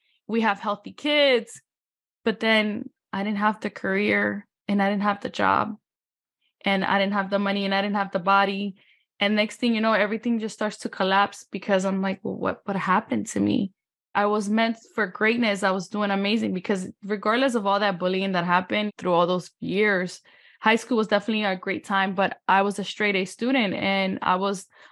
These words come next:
almost a perfectionist because I was really hard on myself. And sometimes we set really unrealistic,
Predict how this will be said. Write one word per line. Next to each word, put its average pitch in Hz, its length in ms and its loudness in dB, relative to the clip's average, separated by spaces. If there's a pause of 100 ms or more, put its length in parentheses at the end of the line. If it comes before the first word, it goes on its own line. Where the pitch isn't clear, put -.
(100)
almost 277 360 2
a 330 80 0
perfectionist 247 800 -2
because 208 260 -2
I 202 80 4
was 202 140 -2
really 226 180 -2
hard 196 240 2
on 233 120 0
myself. 269 560 0 (600)
And 226 400 2
sometimes 269 640 0 (120)
we 214 200 -2
set 254 360 0
really 226 640 0 (100)
unrealistic, 202 880 0